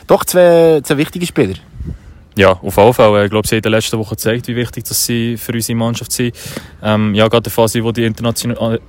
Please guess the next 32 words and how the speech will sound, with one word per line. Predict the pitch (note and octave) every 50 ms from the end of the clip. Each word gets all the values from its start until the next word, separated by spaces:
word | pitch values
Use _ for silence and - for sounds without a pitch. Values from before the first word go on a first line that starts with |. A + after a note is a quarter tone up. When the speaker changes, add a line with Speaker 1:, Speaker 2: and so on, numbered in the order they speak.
| - A#2
Speaker 2:
äh, | A2+
internationale | - A2+ - - B2 A#2+ G#2+ - - A#2+ A2+ A2+ A2 A2
Erfahrung | G2+ - - - A2 A#2+ B2 A#2
sicher | - - B2 A2+ -
noch | B2+ A#2
mitbringt | A#2 A#2+ A2+ - - - B2 A#2 A2+ -
von | - A#2 G#2+
der | A2
Nazi, | A2+ A#2 A#2+ - - - A#2+ A#2 A2+
von | A2 - G#2+
der | A2 A2
E | A2+ A2+
M, | A2+ A2 G#2+
von | - G#2
der | G#2+ -
Champions | - A#2 A#2 A#2 - -
League, | A#2 G#2+
wo | A2
er | A2 A2+
mit | A2+ A2+ - -
I | A#2+ A2+
B | A2+ A2+
auch | A2+ A2
schon | - G2
gespielt | - - - A#2 A2 -
hat, | - G#2+ -
ist | - -
sicher, | - A#2+ G#2+ A2 A2+ - - - - - - - - - - -
ja, | A2 A2 A2
ein | A2+
sehr | A2 - A#2+ B2 B2
wichtiger, | A#2+ B2+ B2+ - - C3+ - B2+ A#2+ A#2+ A2+ G2 -